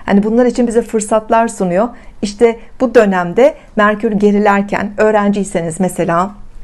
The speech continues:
hani bir şeyleri daha iyi bir kontrol edebilirsiniz. Sınava girecekseniz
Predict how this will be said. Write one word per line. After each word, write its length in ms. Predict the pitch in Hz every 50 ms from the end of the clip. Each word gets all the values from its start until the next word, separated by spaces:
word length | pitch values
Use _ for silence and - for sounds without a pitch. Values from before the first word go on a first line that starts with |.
| - - - - - - - - - - -
hani 160 | 196 190 185
bir 40 | 196
şeyleri 380 | - 214 196 180 196 185 185
daha 200 | 190 180 190 190
iyi 160 | 190 185 170
bir 140 | 180 180 180
kontrol 360 | - - 175 175 180 - 190
edebilirsiniz. 760 | - 175 175 175 175 170 175 175 170 - - 180 175 170 170
Sınava 380 | - - - - 180 175 180 185
girecekseniz 800 | 180 180 175 175 170 175 180 175 - - 170 170 175 170 -